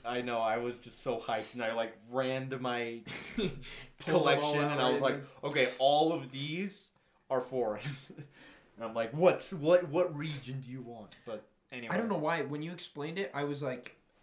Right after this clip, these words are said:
Speaker 2: I was, like, listening, and it, like, sounded cool, but somehow I just still was not anticipating what I got.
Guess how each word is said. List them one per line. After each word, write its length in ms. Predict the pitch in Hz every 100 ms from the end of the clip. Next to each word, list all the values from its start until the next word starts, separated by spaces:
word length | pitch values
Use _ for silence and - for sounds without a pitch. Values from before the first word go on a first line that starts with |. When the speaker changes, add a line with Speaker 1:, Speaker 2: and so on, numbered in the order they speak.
| _
Speaker 2:
I 140 | - 143
was, 180 | 147 147
like, 200 | 147 131
listening, 500 | 123 135 160 170 156
and 100 | 127
it, 80 | 117
like, 240 | 120 -
sounded 340 | - 127 131 127
cool, 200 | 143 131
but 200 | 131 - - -
somehow 400 | - 160 160 160
I 80 | 131
just 380 | 123 131 -
still 200 | - - 151
was 200 | 143 135
not 240 | 131 123
anticipating 640 | 120 127 120 - 120 110 117
what 140 | 110
I 80 | 110
got. 300 | 110 107